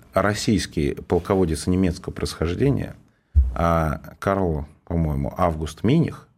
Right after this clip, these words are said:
времён Анны Иоанновны в восемнадцатом веке, а, говорил ровно об этом случае. Россия управляется самим Богом, иначе существование её объяснить невозможно. К сожалению, вот так мы всё время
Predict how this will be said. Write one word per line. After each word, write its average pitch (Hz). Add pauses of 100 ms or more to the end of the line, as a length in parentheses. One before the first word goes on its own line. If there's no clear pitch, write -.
(100)
времён 87
Анны 82
Иоанновны 76
в 73
восемнадцатом 78
веке, 73 (560)
а, 90
говорил 110
ровно 110
об 87
этом 85
случае. - (520)
Россия 101
управляется 101
самим 98
Богом, 82 (180)
иначе 107
существование 104
её 76
объяснить 85
невозможно. 92 (800)
К -
сожалению, 117 (540)
вот 95
так 170
мы 127 (120)
всё -
время 123